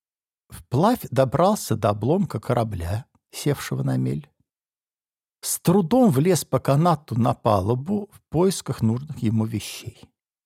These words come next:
Больше всего его обрадовали сухари. Голодный парень рассовал их по карманам.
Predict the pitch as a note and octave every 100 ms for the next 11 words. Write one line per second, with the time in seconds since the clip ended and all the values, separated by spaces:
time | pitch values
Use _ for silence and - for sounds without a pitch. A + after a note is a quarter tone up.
0 | _ _ _ _ _ _ _ _ _ _
1 | _ _ G#2+ E3+ C#4 - D#3+ - A2+ A#2
2 | A#3+ D#3+ A2 D3 F#3 A#2 E3 E3 E3 D#3+
3 | - E3 - D#3 G2+ G2+ - _ _ -
4 | C3 C#3 A#2+ F#2+ G2+ - D#3+ A3+ G#3+ G3
5 | - C#3 - C#3+ D#3 F#3 G#2 - G2 -
6 | G2 G2 E2 F#2 D3 C4